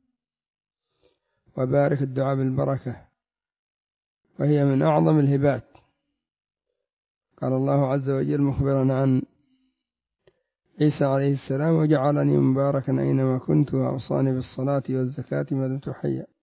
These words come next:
فالمبارك الذي جعل الله فيه المب-، البركة كلامه برأ فيه بركة، مبارك،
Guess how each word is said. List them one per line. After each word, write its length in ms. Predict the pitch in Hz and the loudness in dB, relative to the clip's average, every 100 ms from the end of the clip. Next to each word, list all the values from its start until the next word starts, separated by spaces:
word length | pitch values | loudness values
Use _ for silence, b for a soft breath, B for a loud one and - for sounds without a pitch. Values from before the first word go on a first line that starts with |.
| _ _ _ _ _ _ _ _ _ _ _ _ _ _ _ | _ _ _ _ _ _ _ _ _ _ _ _ _ _ _
فالمبارك 760 | - 143 143 143 165 185 185 185 - - _ _ _ _ _ _ _ _ _ _ _ _ _ _ _ _ _ _ _ _ _ _ _ 139 | -10 -4 -2 2 6 8 6 4 0 -20 _ _ _ _ _ _ _ _ _ _ _ _ _ _ _ _ _ _ _ _ _ _ _ -6
الذي 340 | 139 143 143 | -2 0 2
جعل 280 | 147 139 147 | 2 2 0
الله 320 | 147 151 143 | 2 2 2
فيه 200 | 135 143 | 0 -2
المب-، 520 | 143 151 151 - - | 0 0 0 -2 -2
البركة 680 | 156 147 160 165 202 185 - _ _ | -4 -2 0 0 0 -4 -6 _ _
كلامه 500 | - 156 147 139 135 | -4 -2 0 0 -2
برأ 340 | 127 143 139 139 | 0 -2 -2 -6
فيه 300 | 135 139 127 | -4 -2 -2
بركة، 480 | 135 131 127 127 - _ _ _ _ _ _ _ _ _ _ _ _ _ _ _ _ _ | -2 -4 -6 -12 -14 _ _ _ _ _ _ _ _ _ _ _ _ _ _ _ _ _
مبارك، 720 | 131 131 139 143 135 120 _ | -6 -2 0 0 -2 -6 _